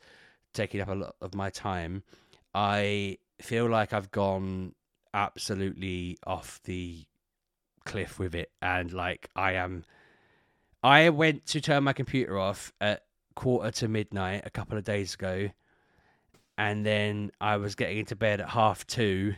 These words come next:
and accidentally woke my wife up, and she was like, "What, what are you doing?" And I was like, "Oh, uh, nothing, I just couldn't sleep."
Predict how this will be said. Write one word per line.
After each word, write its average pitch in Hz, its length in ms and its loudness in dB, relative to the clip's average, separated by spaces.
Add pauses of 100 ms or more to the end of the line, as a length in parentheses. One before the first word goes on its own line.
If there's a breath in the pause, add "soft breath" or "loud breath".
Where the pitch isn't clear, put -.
(640 soft breath)
and 104 120 2
accidentally 101 380 -2
woke 104 220 0
my 101 60 -4
wife 104 280 0
up, 95 80 -10
and 101 80 -4
she - 100 -4
was 101 120 -4
like, 110 100 -4
"What, 131 240 -2
what 131 80 -2
are 151 40 0
you 135 120 -2
doing?" 160 260 6
And 120 80 4
I 120 40 4
was 117 120 2
like, 127 100 0
"Oh, 139 380 6
uh, 131 380 4 (420 soft breath)
nothing, 131 380 2
I 127 100 2
just - 220 -4
couldn't 127 260 -2
sleep." 131 440 -2